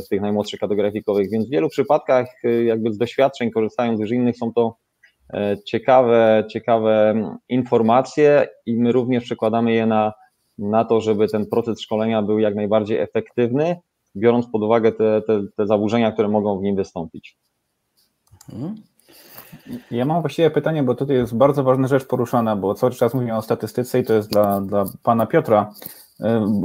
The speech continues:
Speaker 3: jeżeli weźmiemy statystykę do swojej tam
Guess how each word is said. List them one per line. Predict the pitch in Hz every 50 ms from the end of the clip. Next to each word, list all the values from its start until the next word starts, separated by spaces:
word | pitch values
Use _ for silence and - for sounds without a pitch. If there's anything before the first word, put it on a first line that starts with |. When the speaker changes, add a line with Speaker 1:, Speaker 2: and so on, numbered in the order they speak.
| - - -
Speaker 3:
jeżeli | 104 117 127 135 151 156
weźmiemy | 143 143 139 147 156 156 139
statystykę | - - 127 - 131 - - 156 147 - 139
do | - 127
swojej | 120 - - 123 120 117 113 -
tam | 123 117 113 110 110 110